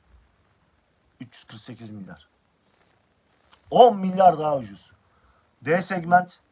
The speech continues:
bir üst segmentte bakın arkadaşlar. Her şey değişir bir üst segmentte. Yani dingil mesafesinden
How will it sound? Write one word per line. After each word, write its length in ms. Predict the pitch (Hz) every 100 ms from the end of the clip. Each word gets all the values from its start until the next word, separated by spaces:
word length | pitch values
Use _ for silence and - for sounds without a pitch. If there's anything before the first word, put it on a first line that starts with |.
| _ _
bir 160 | 120 214
üst 140 | 214
segmentte 540 | - 151 139 131 117 127
bakın 180 | 127 127
arkadaşlar. 460 | 107 - - 113
Her 220 | - 175
şey 240 | 175 160 139
değişir 340 | 131 113 117
bir 40 | 113
üst 140 | -
segmentte. 480 | 113 107 104 90 92 - - - -
Yani 400 | 123 131 143 147 113 _ _ 113
dingil 300 | 143 156 165
mesafesinden 760 | 160 160 151 151 127 156 170